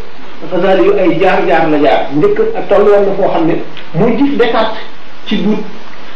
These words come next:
parce que doute Descartes, c'était méthodique, maanaam moo ko def pour bëgg a wane ne dëgg am naa ne lu, lu wér, du naa ne je pense donc je suis.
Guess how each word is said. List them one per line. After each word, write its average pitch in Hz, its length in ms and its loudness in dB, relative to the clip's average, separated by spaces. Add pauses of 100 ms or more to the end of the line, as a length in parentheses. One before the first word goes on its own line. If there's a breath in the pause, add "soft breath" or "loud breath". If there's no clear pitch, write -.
(120 loud breath)
parce 196 240 2
que 254 60 4 (320)
doute 233 800 0
Descartes, 214 420 2 (1300)
c'était 247 180 2
méthodique, 208 440 2 (360)
maanaam 240 360 2 (540)
moo 208 360 2
ko 240 100 2
def 220 280 0
pour 220 160 -2
bëgg 226 180 2
a - 640 0
wane 233 220 4
ne 214 440 2
dëgg - 200 0
am 214 500 2
naa 220 80 2
ne 202 220 2
lu, 208 80 0
lu 202 300 2
wér, 240 120 4
du 208 100 0
naa 214 180 4
ne - 60 2
je 220 120 2
pense 247 200 2
donc - 220 2
je 202 80 -2
suis. 214 280 -4